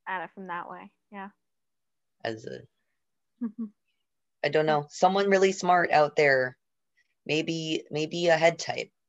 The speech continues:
Speaker 2: You're smart
Speaker 1: Mm-hmm.
Speaker 2: people.
Speaker 1: Mm-hmm.
Speaker 2: I'm de-, definitely f-,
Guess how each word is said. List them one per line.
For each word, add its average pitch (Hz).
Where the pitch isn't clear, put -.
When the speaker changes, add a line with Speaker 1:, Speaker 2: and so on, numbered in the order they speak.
Speaker 2:
You're 143
smart -
Speaker 1:
Mm-hmm. -
Speaker 2:
people. -
Speaker 1:
Mm-hmm. 311
Speaker 2:
I'm -
de-, 143
definitely 160
f-, -